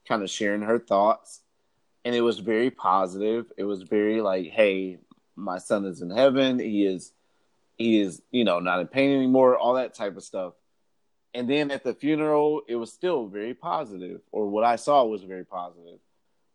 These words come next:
But when it got to the award show, it just felt like it was kinda, I didn't know if she was calling out people. I didn't know what was happening. And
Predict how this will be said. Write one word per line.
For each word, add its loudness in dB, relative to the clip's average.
But 2
when -12
it -6
got 2
to -2
the 4
award 2
show, 0
it -2
just -10
felt 0
like -6
it 0
was -4
kinda, 0
I 2
didn't 4
know 0
if -10
she -8
was -8
calling -4
out -4
people. -2
I 0
didn't -6
know 2
what -4
was -10
happening. -6
And -4